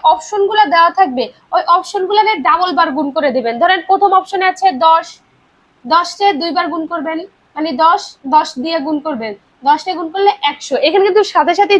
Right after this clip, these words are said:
চলে আসছে। কিন্তু যদি না চলে আসে, প্রত্যেকটা অপশন আপনি এরকম গুণ করে দিয়া,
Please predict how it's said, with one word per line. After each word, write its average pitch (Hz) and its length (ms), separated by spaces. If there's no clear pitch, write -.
চলে 320 200
আসছে। - 300
কিন্তু 349 200
যদি 415 140
না 349 80
চলে 415 220
আসে, 339 120
প্রত্যেকটা 339 340
অপশন 359 340
আপনি 403 200
এরকম 381 240
গুণ 339 120
করে 403 220
দিয়া, 403 160